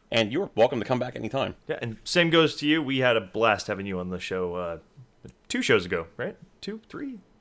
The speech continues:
Speaker 2: two. Yeah.
Speaker 1: Yeah, two. This tomorrow, like, when, based on our recording schedule at this point, tomorrow will be three.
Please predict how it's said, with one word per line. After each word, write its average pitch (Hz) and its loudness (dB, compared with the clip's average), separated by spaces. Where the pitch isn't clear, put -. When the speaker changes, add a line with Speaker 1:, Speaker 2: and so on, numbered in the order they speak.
Speaker 2:
two. - 2
Yeah. 107 0
Speaker 1:
Yeah, 120 6
two. 120 0
This 113 -2
tomorrow, 117 6
like, 107 4
when, 135 6
based 147 4
on 147 6
our 113 10
recording 107 2
schedule 92 -2
at - -2
this 98 -4
point, 98 -2
tomorrow 92 4
will 82 0
be 78 -6
three. 67 -12